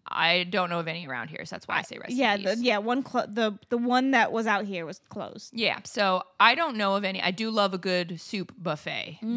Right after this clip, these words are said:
Speaker 2: Mm-hmm.
Speaker 1: I, I'm not talking about, and this is no disrespect to, like, a hometown buffet or, like, the low level. I'm talking,
Speaker 2: No.
Speaker 1: like, a nice Vegas
Speaker 2: Like,
Speaker 1: buffet.
Speaker 2: mm-hmm.
Speaker 1: If I see that, I black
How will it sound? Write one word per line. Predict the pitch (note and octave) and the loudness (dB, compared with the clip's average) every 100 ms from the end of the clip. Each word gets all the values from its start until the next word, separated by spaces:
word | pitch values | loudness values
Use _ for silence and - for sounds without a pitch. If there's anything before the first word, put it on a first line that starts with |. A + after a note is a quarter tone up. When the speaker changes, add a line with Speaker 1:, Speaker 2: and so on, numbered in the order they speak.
| G#3+ F#3 | 6 6
Speaker 2:
Mm-hmm. | A#3+ | 4
Speaker 1:
I, | F#3+ - | 0 6
I'm | G#3+ B3 | 6 8
not | D4+ C#4+ | 2 4
talking | C#4+ C#4 C4 A#3 | 4 4 0 0
about, | G#3 G3 G3 G3+ | 6 8 8 6
and | G3 G3 | -2 -6
this | F#3+ | -8
is | G3 | -8
no | F#3 F3 | -6 -4
disrespect | G3 - F4 - E4 - | -6 -10 -8 -4 -4 -4
to, | - G3 F#3 C#4+ | -4 -2 -4 -2
like, | A#3+ F#3+ F#3 | 0 0 -2
a | G3+ G3+ F#3 F3 F3 - _ - | 0 2 2 0 -2 -10 _ -10
hometown | A#3 G3 G#3 G3 F3 | -6 -6 -4 -2 -2
buffet | E3 E3+ F#3 F3+ | -6 -6 -4 -4
or, | |
like, | A3 A#3+ B3 | -4 -6 -8
the | C4+ | -6
low | B3 A3+ | -2 -2
level. | A#3 F3+ E3+ | -2 -4 -4
I'm | E3+ G3+ | -4 -4
talking, | D4 D#4+ B3 B3 | 0 0 0 -4
Speaker 2:
No. | |
Speaker 1:
like, | B3 A3 G#3 G#3 - | 0 2 0 -2 -6
a | G#3+ | -4
nice | G#3+ F#3 F#3 | 0 -2 -2
Vegas | F#3 E3+ E3+ | -2 0 2
Speaker 2:
Like, | A#3+ A3+ | 2 2
Speaker 1:
buffet. | A3 F3+ F3 F3+ _ - | 0 -2 -2 -6 _ -8
Speaker 2:
mm-hmm. | A3 A#3+ B3 A#3+ C4+ C#4+ - | -4 -2 0 0 0 -2 -6
Speaker 1:
If | - D4+ | -6 2
I | B3 D4+ | 2 2
see | - E4 | -2 -6
that, | B3 A#3 G#3 G#3+ - _ _ _ _ _ _ _ _ _ _ - | 0 6 8 6 2 _ _ _ _ _ _ _ _ _ _ 6
I | G3 | 6
black | G3+ B3+ F#4 | 8 6 6